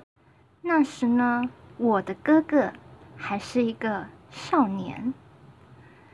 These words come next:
这位少年很开心，为什么呢？因为他得到了一个好吃的生日蛋糕，还有全家人的祝福。那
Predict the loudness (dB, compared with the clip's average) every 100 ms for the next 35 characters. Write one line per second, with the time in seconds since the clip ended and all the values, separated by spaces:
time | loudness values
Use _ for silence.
0 | -20 -20 0 4 6 8 6 4 6 8
1 | 6 4 -4 -12 -14 -18 -10 -8 -6 2
2 | 4 4 2 2 4 0 -6 -12 -2 0
3 | 0 -4 -4 -6 -6 -8 -12 -18 -20 -20
4 | -2 4 6 6 4 -2 -2 -2 -2 -4
5 | -2 -2 -2 -4 -10 -10 -4 -4 -6 -14
6 | -18 -16 -10 -6 -4 -6 -10 -4 2 2
7 | 0 -6 -6 0 4 6 4 2 -4 -4
8 | -4 -4 -6 -14 -20 -20 -14 -10 -6 -4
9 | -4 -6 -10 -16 -12 -6 -4 0 2 4
10 | 2 0 -6 0 2 2 -2 -12 -12 -12
11 | -20 -20 -20 -20 -20 _ -20 -20 -20 -20
12 | -10 0 4 4